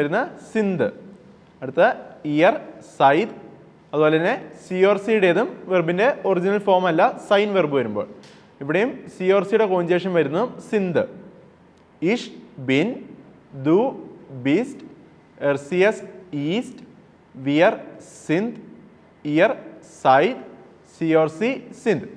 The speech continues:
ഇതാണ് നമ്മുടെ ഹിൽസ് വെർബനായ ഹാബൻ്റെയും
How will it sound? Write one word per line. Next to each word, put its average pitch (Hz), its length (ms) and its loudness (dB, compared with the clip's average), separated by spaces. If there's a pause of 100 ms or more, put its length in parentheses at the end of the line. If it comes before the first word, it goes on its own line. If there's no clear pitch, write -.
(520)
ഇതാണ് 190 260 2
നമ്മുടെ 180 200 2 (280)
ഹിൽസ് 208 300 -6
വെർബനായ 175 420 2 (340)
ഹാബൻ്റെയും 196 640 0